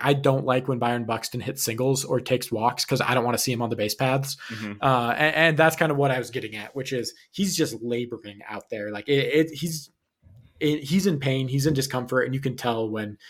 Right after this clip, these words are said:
Speaker 1: he's, uh, on the field.
Speaker 2: He did look good on that double, though, that they hit, uh,
Speaker 1: That's
Speaker 2: a couple
Speaker 1: true.
Speaker 2: games ago. <laughs>
Speaker 1: Uh, the next one, th-, this one is, uh, this one was pretty rough to watch on the broadcast. Uh, Jose De Leon, he blew out his elbow while he was warming up the other day.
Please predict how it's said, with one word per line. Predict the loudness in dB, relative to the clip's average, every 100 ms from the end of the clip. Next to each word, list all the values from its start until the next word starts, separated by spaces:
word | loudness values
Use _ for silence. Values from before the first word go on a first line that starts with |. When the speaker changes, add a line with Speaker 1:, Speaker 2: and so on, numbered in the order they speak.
| -20 _
Speaker 1:
he's, | -2 -2 -2 -6 -8 _ -20 -4
uh, | -2 -2
on | -2 -4
the | -6
field. | -4 -4 -6 _ _ _ _
Speaker 2:
He | -4
did | 0 2
look | 0 0
good | 2
on | 2
that | 0 -6
double, | -8 -8 -8
though, | -10 -8
that | -10
they | -10
hit, | -10 -10 -14
uh, | _ _ _ -6
Speaker 1:
That's | -2 2
Speaker 2:
a | 2
couple | 0
Speaker 1:
true. | -6
Speaker 2:
games | -8 -8 -8 0 0 4 2
ago. | 4 0 -2 -14 -18
<laughs> | _ -14 -14 -14 -16 -16 -12 2
Speaker 1:
Uh, | 6 6
the | 4
next | 2 2 2
one, | 4 4
th-, | 4 2
this | 0 2
one | 4 6
is, | 6 4 4
uh, | 4 4 4 2 -6 -6
this | -4 2
one | 2
was | 0
pretty | 0 0
rough | 2 0 0
to | -4
watch | -2 -4 -6
on | -8
the | 0
broadcast. | 0 0 -2 -4 -6 -2
Uh, | 0 4
Jose | 6 8
De | 8 6
Leon, | 4 -2 -4 -6 -12 -20 -20
he | -4 0 0
blew | 0 2 4
out | 4 2 0
his | -4 -4 -2
elbow | 0 2 4 4
while | 0 -2
he | -4 -6 -4
was | -2 -2 -4 -6 -6
warming | -6 -4
up | -4 -2
the | -2
other | 0
day. | 0 -2